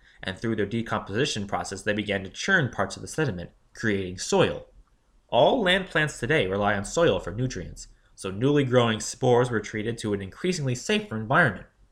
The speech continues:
thanks to the fungi. Ever slowly, the stage was set for the rise of terrestrial environments,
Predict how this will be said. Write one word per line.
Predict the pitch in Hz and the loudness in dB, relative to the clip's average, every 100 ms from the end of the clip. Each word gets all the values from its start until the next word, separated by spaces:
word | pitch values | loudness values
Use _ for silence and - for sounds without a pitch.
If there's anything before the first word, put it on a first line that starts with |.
| _ | _
thanks | 190 208 - | 0 0 -2
to | 87 | -8
the | |
fungi. | - 156 123 85 82 _ _ _ _ _ _ _ _ _ _ _ | -4 -4 -4 -8 -12 _ _ _ _ _ _ _ _ _ _ _
Ever | - 214 233 | 2 6 6
slowly, | - 220 170 87 95 - - | 6 4 4 2 -4 -12 -8
the | 110 | -4
stage | - 147 135 | 2 2 2
was | 120 | 0
set | 160 123 - | 0 0 -2
for | |
the | 104 | -2
rise | 95 110 120 | 4 6 6
of | 107 | 2
terrestrial | - 113 143 - 104 101 | -4 0 0 0 -2 -2
environments, | 101 110 98 73 - - | 0 0 0 -6 -14 -20